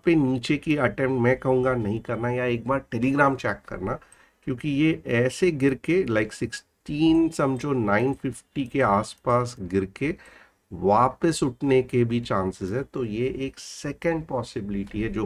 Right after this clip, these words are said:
हो सकती है। जितने शॉर्ट्स बने हुए हैं कल थोड़े से मॉर्निंग में नीचे फेंक देंगे मार्केट को, but उसके बाद में भी अच्छा खासा ऊपर का मूव आ सकता है, तो ये दोनों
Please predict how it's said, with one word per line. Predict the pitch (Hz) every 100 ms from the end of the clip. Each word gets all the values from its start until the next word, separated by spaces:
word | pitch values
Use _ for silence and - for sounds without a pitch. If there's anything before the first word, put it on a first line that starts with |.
| 107
हो | 101
सकती | 101 117 - 117
है। | 127 175 - - - - -
जितने | 117 127 156 165 160 - - 143
शॉर्ट्स | - 135 131 143 -
बने | 107 107 123
हुए | 120 120 120
हैं | 123 123
कल | 120 120 120
थोड़े | - 131 139
से | - 147 139 -
मॉर्निंग | 104 98 107 117
में | 117
नीचे | 101 95 -
फेंक | 113 117 104
देंगे | 110 113 120
मार्केट | 110 104 - 110
को, | - 160 _ - - _ -
but | - 123
उसके | - - 143
बाद | 90 85 98 123 143 127
में | 131 123
भी | 123
अच्छा | 135 107 104 -
खासा | 123 110 104
ऊपर | 123 98 - 104
का | 101 107
मूव | 98 95 90
आ | 85
सकता | - 101 _ 92
है, | 95 - _ _ _ _
तो | - 113
ये | 113 156 - -
दोनों | 156 165 170